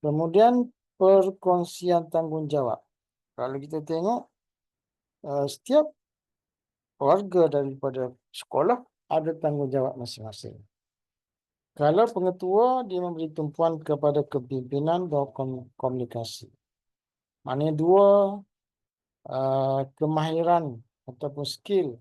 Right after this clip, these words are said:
yang perlu dimiliki oleh pengetua ialah kemahiran memimpin dan kemahiran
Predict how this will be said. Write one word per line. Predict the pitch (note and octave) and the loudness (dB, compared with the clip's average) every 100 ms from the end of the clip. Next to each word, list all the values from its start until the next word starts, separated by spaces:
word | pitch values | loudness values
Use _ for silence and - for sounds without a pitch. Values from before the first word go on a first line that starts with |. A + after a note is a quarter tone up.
| _ | _
yang | C3 C3 B2 | -12 -12 -10
perlu | E3+ F#3+ | -4 -2
dimiliki | F3 D#3 D3+ D3+ D3 - | -2 -6 -8 -10 -14 -10
oleh | C3+ C3+ | -8 -8
pengetua | C#3 C3+ C3+ F#3 F#3+ | -10 -12 -10 -8 -8
ialah | C#3+ C#3+ E3+ G3 _ _ _ _ _ _ - | -6 -4 -4 -6 _ _ _ _ _ _ -8
kemahiran | D3+ C#3+ C#3 C#3 C3+ B2+ | -4 -2 -2 -2 -2 -4
memimpin | B2 C#3 C#3+ C#3+ G#3 - - _ _ _ _ _ _ _ | -2 -2 -2 -2 -4 -4 -16 _ _ _ _ _ _ _
dan | D3 D3 D3+ D3 C#3+ | -2 0 0 -2 -4
kemahiran | C#3+ C3+ C3 A#2+ C3 B2+ D#3+ G#3+ | -4 -4 -4 -6 -4 0 0 0